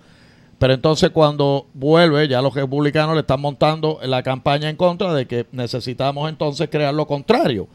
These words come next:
Hay que seguir, eh, eh, evadiendo ese problema porque hay unos intereses.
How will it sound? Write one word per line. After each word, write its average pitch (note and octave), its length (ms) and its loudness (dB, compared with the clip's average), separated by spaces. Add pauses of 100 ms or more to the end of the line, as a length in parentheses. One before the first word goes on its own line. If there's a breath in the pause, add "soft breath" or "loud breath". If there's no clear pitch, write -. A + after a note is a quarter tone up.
(280 soft breath)
Hay B2 160 -2
que D3+ 100 -2
seguir, D3+ 600 -2
eh, C#3 360 -4
eh, C3 260 -4
evadiendo C#3 680 2
ese F3 160 0
problema F3 560 0
porque B2 480 -4
hay B2 140 -2
unos C3 240 -6
intereses. C3+ 720 -4